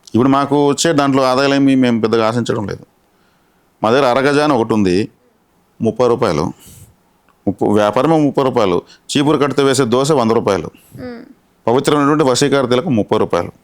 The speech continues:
Speaker 1: దాంట్లో ఆ ముప్పై రూపాయలు మాకు ఏమొస్తుందో ఆలోచించండి. కామన్ మ్యాన్ కూడా అందాలనే ఉద్దేశంతో పెట్టిన రేట్లు అవి. అదే వంద రూపాయలు చెప్తే కూడా అరగజాకి ఇస్తారు.
Speaker 2: మ్మ్.
Speaker 1: ఇంక మేము డెబ్బై రూపాయలు ఎక్కువ చెప్తే కూడా మాకు ఇచ్చేస్తారు. ప్రతి వస్తువు పైన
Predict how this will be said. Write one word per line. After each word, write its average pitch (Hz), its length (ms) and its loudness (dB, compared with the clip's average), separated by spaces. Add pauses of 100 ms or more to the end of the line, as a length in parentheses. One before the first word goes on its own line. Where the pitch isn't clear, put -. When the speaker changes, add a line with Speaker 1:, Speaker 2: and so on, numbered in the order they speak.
(280)
Speaker 1:
దాంట్లో 120 140 0
ఆ 120 40 2
ముప్పై 107 240 0
రూపాయలు 143 320 0 (400)
మాకు 104 180 0
ఏమొస్తుందో 123 380 0
ఆలోచించండి. 113 420 -2 (500)
కామన్ 110 260 0
మ్యాన్ 135 200 0
కూడా 131 120 2
అందాలనే 131 280 0
ఉద్దేశంతో 127 380 0
పెట్టిన 113 260 -2
రేట్లు 104 280 0
అవి. 82 120 0
అదే 117 220 2
వంద 123 200 2
రూపాయలు 135 260 0
చెప్తే 151 160 -2
కూడా 135 120 2
అరగజాకి 127 380 0
ఇస్తారు. 110 340 -4 (260)
Speaker 2:
మ్మ్. 254 200 -12
Speaker 1:
ఇంక 123 100 2
మేము 123 140 0
డెబ్బై 101 240 0
రూపాయలు 135 200 0
ఎక్కువ 127 200 -2
చెప్తే 135 100 -2
కూడా 151 140 0
మాకు 127 160 -2
ఇచ్చేస్తారు. - 440 -4
ప్రతి - 320 -4
వస్తువు 131 300 0
పైన 156 220 0